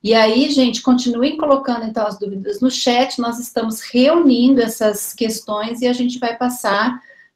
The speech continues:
pras ministrantes. Então, Cláudia, nós temos a seguinte, eu vou te colocar duas perguntas, é,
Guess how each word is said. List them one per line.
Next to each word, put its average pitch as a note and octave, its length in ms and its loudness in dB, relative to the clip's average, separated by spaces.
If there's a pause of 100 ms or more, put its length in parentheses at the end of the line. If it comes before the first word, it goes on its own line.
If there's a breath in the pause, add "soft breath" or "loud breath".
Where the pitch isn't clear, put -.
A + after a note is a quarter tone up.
pras A3 260 4
ministrantes. A3+ 760 0
Então, B3 340 2
Cláudia, G3 560 2
nós A3+ 200 -4
temos B3 220 0
a A#3+ 40 0
seguinte, B3 440 0
eu G#3+ 60 -6
vou A#3+ 100 0
te - 100 -8
colocar B3+ 320 0
duas C4+ 360 0
perguntas, A#3+ 880 -2
é, G3+ 460 0